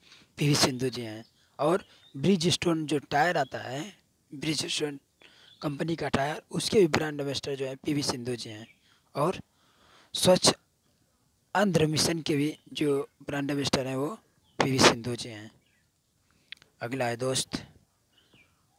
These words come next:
फ़ोनपे, फ़ोनपे के ब्रांड एम्बेसडर कौन है?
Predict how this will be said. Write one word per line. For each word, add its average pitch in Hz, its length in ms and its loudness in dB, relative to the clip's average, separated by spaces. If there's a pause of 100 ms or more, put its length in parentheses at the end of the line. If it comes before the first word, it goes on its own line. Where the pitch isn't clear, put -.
(120)
फ़ोनपे, 156 680 4 (1400)
फ़ोनपे 196 500 2
के 180 140 0
ब्रांड 160 280 0
एम्बेसडर 139 340 -2
कौन 117 260 -6
है? 107 180 -14